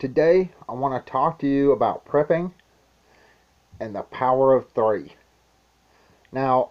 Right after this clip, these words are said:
I say the power of three, you can say whatever you want. <clears throat> Excuse me. The reason I say the power of three is because you always have to give yourself options.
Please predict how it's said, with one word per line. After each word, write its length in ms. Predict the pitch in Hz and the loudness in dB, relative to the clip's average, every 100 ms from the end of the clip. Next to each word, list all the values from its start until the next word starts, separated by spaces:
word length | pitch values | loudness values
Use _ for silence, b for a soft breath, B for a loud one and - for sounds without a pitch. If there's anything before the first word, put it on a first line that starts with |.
| _ - | _ -6
I 160 | 139 180 | -2 0
say 220 | 214 190 | 2 0
the 60 | |
power 360 | 170 151 143 147 | 0 0 2 4
of 140 | 143 | 2
three, 200 | 120 135 | 0 0
you 160 | 139 139 | 0 -4
can 160 | 156 127 | -6 -2
say 220 | 131 120 | 0 2
whatever 300 | 113 107 104 | 2 0 0
you 100 | 110 | -2
want. 320 | 127 160 151 _ _ - - _ b b b b b _ - - _ - - - - | -2 -2 -4 _ _ -20 -20 _ b b b b b _ -20 -20 _ -20 -16 -12 -2
<clears throat> 0 | |
Excuse 880 | 151 - - - - - - 131 120 | 0 0 -4 -12 -20 -20 -4 -2 0
me. 260 | 135 151 104 - _ _ _ _ _ _ _ - 78 | 0 -2 -6 -20 _ _ _ _ _ _ _ -16 -2
The 80 | 139 | 0
reason 260 | 180 196 | 0 0
I 140 | 185 170 | -2 0
say 160 | 156 | 0
the 80 | 143 | -2
power 320 | - 139 135 | 0 2 2
of 100 | 127 | 2
three 300 | 127 143 131 - | 0 2 2 0
is 140 | 123 117 | -6 -6
because 640 | 123 - 123 120 117 - _ b b b b b b _ _ | -8 0 2 2 0 -6 _ b b b b b b _ _
you 160 | 139 143 | -2 0
always 380 | 143 160 180 | 2 2 2
have 160 | 170 165 | 2 -2
to 80 | 135 | 0
give 160 | 139 | 0
yourself 340 | 135 - 127 113 | 0 0 0 0
options. 640 | 110 107 - 73 71 | -2 -2 -4 -12 -14